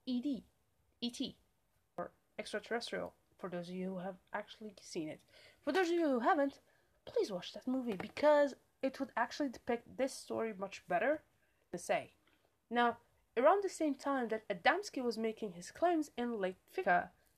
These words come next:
Elizabeth Clara, in life form, but she had gone to his homeworld and conceived a child with him.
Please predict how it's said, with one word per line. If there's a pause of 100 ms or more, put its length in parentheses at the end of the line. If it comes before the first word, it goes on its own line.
(200)
Elizabeth
Clara, (280)
in
life
form, (680)
but
she
had
gone
to
his (160)
homeworld
and
conceived
a
child
with
him.